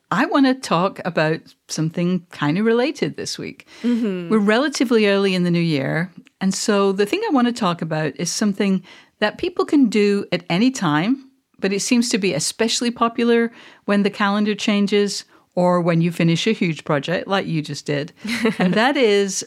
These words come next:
Speaker 1: undertake a creative refresh. It's a perfect time to declare email bankruptcy, scratch
Speaker 2: <laughs>
Speaker 1: out a bunch of tasks from your rolling to-do list, and just generally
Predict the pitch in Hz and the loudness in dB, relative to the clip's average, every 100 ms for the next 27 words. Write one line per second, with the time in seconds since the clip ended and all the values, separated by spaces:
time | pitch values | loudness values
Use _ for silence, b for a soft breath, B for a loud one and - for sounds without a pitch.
0 | - 220 262 285 - 202 180 175 - - | 0 2 2 -2 -2 0 0 -2 -8 -16
1 | - 175 165 - 180 170 170 226 226 214 | -4 -4 -4 -4 0 0 0 0 -2 -2
2 | - - 139 147 175 - - 135 - - | -4 -12 -4 -2 -2 -4 -8 -10 -12 -14
3 | B B B B B - 170 175 - - | B B B B B -10 -6 -6 -4 -2
4 | 233 254 - - 190 202 247 262 185 175 | 0 0 -2 0 0 2 2 0 -4 -6
5 | - 175 160 160 156 - 208 233 226 185 | -2 0 2 0 -2 -2 0 2 2 0
6 | 139 151 - - 127 139 B B B - | 0 -6 -10 -10 -12 -12 B B B -10
7 | 240 587 - 415 370 220 214 269 185 214 | -8 -2 0 2 2 2 2 0 -2 0
8 | 220 220 214 - 214 196 196 - 196 180 | 0 0 -6 -4 -2 -2 -2 -4 -2 0
9 | 165 165 170 202 214 240 190 175 165 165 | 0 2 2 2 0 -2 0 0 0 0
10 | 160 - - - 185 214 - 233 226 254 | -2 -8 -12 -6 -6 -6 -4 0 2 2
11 | 262 262 254 | 2 2 0